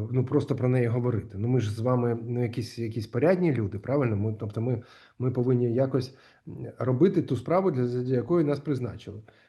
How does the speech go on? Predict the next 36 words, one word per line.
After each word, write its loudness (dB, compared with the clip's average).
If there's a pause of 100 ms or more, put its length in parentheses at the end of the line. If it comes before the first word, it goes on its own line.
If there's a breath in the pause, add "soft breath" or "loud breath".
(120)
Комусь 2
це 4
непопулярно, 4
здається, -4
хоча 0
я 4
не 4
знаю 4
взагалі, 0
що -2
там -2
непопулярно 0
є 0
в -4
тій -4
моделі 2
пенсійної -2 (340 loud breath)
реформи, 2
яку 0
представила -2
Третьякова. -2 (360 loud breath)
Ну, -2
я 2
не, 2
там, 2
там 0
податків 2
нема -4
додаткових, -6
тобто -6
там, 0
е, -12
ну, 2
настільки 2
все -2
лайт, 2